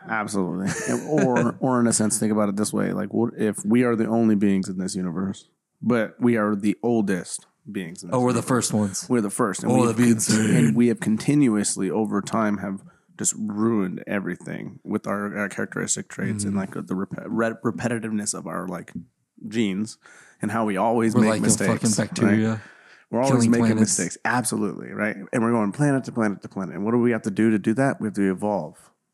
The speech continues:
Speaker 1: 'Cause,
Speaker 2: Mm-hmm.
Speaker 1: and what if over just a certain amount of time, like five thousand years,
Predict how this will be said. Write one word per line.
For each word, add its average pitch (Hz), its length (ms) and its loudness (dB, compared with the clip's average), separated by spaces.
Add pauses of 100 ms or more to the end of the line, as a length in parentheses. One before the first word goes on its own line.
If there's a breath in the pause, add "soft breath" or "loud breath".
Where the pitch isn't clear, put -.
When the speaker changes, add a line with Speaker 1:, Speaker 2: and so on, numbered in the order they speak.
(120)
Speaker 1:
'Cause, 131 220 -6
Speaker 2:
Mm-hmm. 110 120 -8
Speaker 1:
and 117 220 0
what 123 100 0
if 117 100 -8 (120)
over 120 840 2 (400 loud breath)
just 117 140 -2
a 117 40 -2
certain 143 220 -2
amount 127 160 2
of 101 120 -4
time, 123 200 -2
like 90 180 -12
five 104 240 -4
thousand 90 380 -6
years, - 340 -16